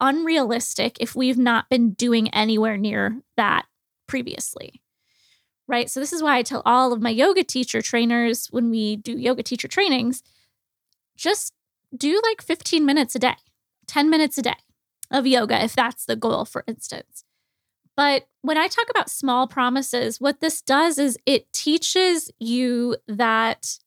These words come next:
you can start to trust yourself again. Because a lot of times, most of us, probably all of us to some degree or another,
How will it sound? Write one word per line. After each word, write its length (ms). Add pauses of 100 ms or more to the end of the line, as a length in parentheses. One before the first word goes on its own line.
(120)
you 80
can 220
start 320
to 220
trust 440
yourself 460
again. 380 (560)
Because 260
a 60
lot 300
of 140
times, 640 (160)
most 460
of 100
us, 380
probably 500
all 240
of 120
us 300
to 100
some 200
degree 280
or 80
another, 460